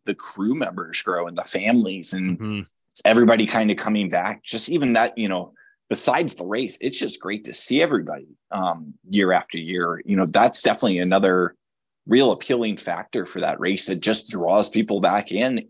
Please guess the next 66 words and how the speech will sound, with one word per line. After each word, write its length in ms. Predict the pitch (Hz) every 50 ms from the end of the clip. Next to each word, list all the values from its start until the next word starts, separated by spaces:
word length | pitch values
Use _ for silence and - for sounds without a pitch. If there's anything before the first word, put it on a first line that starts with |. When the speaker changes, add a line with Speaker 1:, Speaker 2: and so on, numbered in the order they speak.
| -
Speaker 1:
and 320 | 87 90 101 113 113 107 107
their 160 | 107 113 113
families 560 | - - 117 117 127 131 113 90 87 - - -
and 260 | - 90 95 101 107 110
their 140 | 107 101 95
kids. 480 | - - 113 131 143 135 107 - -
And 160 | 95 92 87 85
the, 140 | 87 87 - _ _ _ _ _ _ _ _ _ -
you 80 | 98
know, 80 | 104 101
they 120 | 101 120
get 140 | 117 123 -
to 60 | 135
be 120 | 117 127 120
free 300 | - - 127 127 131 131
range 360 | 131 131 131 131 120 - -
children 440 | - - 131 175 160 135 107 101 101
and 120 | 104 107
just 220 | 104 104 - - -
go 160 | 113 110 101
Speaker 2:
Yeah. 80 | 95
Speaker 1:
hang 140 | 101 107 113 120
out 100 | 117 -
with 100 | 113 117
the 100 | 123 127
other 160 | 120 127 120
kids 340 | - - 135 156 151 143 135
and 160 | 117 - -
stuff. 400 | - - - - - - - - _ _ _ _ _ _ -
Speaker 2:
Well, 140 | 185 202
and 60 | 214 214
as 100 | - -
far 160 | 208 220 233
as 80 | 226
having, 420 | - 180 165 175 180 180 170 147 - -
like, 180 | 147 139 135 -
having 300 | - 131 147 156 165 160
your 100 | 135 127
kids 320 | - - 147 151 131 -
come 240 | - - 139 139 131
to 180 | 131 127 120 -
a 100 | - 117
race 340 | 107 110 113 135 151 - -
or 60 | 120
an 60 | 107
ultra, 320 | 110 127 160 - - 123 110
like, 280 | 113 110 107 - - - _ _ _ _ _ _ _ -
I 80 | - 185
don't 100 | 185 139
know, 100 | 127 127
they 120 | 143 160
came 280 | - - 170 165 156 156
to 120 | 147 131 120
a 60 | 113
fifty 280 | - 156 160 - -
K, 520 | 143 - - 120 107 101 101 113 113 107 _ _ _ - -
uh, 220 | 107 107 104 101 101
a 20 |
year 160 | 110 110 123 127
and 100 | 120 101
a 100 | 107 127
half 160 | 160 - -
ago, 380 | 123 - 107 90 90 113 131 - _ _ _ _ _ _ _
and 160 | - 139 147 156
it's 160 | 143 - -
like, 260 | 156 147 147 -